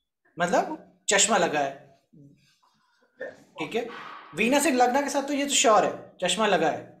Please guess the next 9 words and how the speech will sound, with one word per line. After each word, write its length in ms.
लगन 260
में 120
वीनस 280
हो 60
जाए 140
ना, 120
तो 60
आंखें 320
खराब, 480